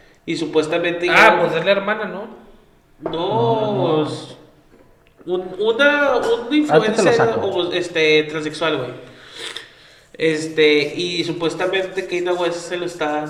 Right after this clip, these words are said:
Speaker 1: le está, se lo está chingando, güey, y que por eso se está separando.
Speaker 2: ¿Pero ya tiene pantufla o sigue teniendo
Speaker 3: Jeffree
Speaker 2: pene?
Speaker 3: Star.
Speaker 1: Jeffree
Speaker 3: Jeffree
Speaker 1: Star.
Speaker 3: Star se, es
Speaker 1: Desconozco si tenga pito panoche, güey, no sé, güey.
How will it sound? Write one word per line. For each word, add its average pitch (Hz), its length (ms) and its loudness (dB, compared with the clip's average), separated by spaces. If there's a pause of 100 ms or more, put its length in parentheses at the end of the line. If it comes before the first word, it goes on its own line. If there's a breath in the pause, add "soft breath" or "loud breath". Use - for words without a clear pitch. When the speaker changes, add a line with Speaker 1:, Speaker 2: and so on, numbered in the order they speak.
(100)
Speaker 1:
le 170 100 -6
está, 151 500 -4
se 151 120 -6
lo 151 40 -4
está 147 160 -8
chingando, 151 540 -8
güey, 160 160 -6 (140)
y 156 80 -12
que - 100 -8
por 151 200 -6
eso 156 140 -12
se 151 100 -14
está - 200 -14
separando. 156 260 -6
Speaker 2:
¿Pero 180 140 10
ya 180 160 10
tiene 196 560 6
pantufla 202 500 0
o 196 140 2
sigue 170 160 -2
teniendo 170 220 4
Speaker 3:
Jeffree 180 220 4
Speaker 2:
pene? - 60 0
Speaker 3:
Star. - 540 2 (280)
Speaker 1:
Jeffree 156 260 -4
Speaker 3:
Jeffree 147 240 2
Speaker 1:
Star. - 0 -
Speaker 3:
Star 147 240 0
se, 120 580 -2
es - 320 -12
Speaker 1:
Desconozco 160 560 -2
si 180 120 -4
tenga 170 340 -4
pito 156 280 -10
panoche, 135 420 -12
güey, 120 200 -14
no 127 80 -12
sé, 123 160 -12
güey. 107 240 -16